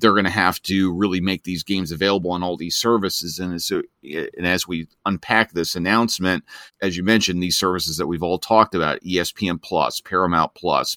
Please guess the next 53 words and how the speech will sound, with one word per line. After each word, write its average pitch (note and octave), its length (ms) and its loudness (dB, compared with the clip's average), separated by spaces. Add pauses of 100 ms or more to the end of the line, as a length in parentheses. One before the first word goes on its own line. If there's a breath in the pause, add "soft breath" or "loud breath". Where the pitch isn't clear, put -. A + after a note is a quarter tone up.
Peacock, D2+ 760 2 (380 soft breath)
Amazon, G2 600 4
and G2 120 4
even G2 220 2
Fox's G#2 560 4
Tubi, G#2+ 400 4
which F2 220 -2
is F2 120 -6
much F2 280 -4
smaller, C3+ 600 8 (240 loud breath)
but F2+ 120 0
they're A2 120 6
trying G#2+ 260 2
to G2+ 40 4
make G2 220 0
a F2+ 80 -2
go F#2+ 280 4
of F2+ 120 0
it F#2 100 0
with F2+ 180 -2
their, G#2 280 6 (240 loud breath)
they A#2+ 180 8
all D3 160 10
have C3 300 4
N C3+ 80 2
F C3+ 140 0
L C3 120 8
game C#3+ 260 4
rights - 380 -2
now. D#2+ 300 0
And F2 140 0
so G2 560 6 (460 loud breath)
whether G2 300 0
you G2 140 0
subscribe G#2 640 4
to G2 180 2
any B2 220 6
or G#2 160 6
all C3+ 260 10
of G2 120 4
those G2 260 6
services, G2+ 840 4
the F#2+ 100 -2
N G2+ 80 0
F G2+ 140 -4
L G#2 100 4
is G#2 80 0
gonna G2+ 200 0
be G#2 120 0
part G#2 300 4
of G2+ 80 4
that G#2 160 4
landscape. - 640 0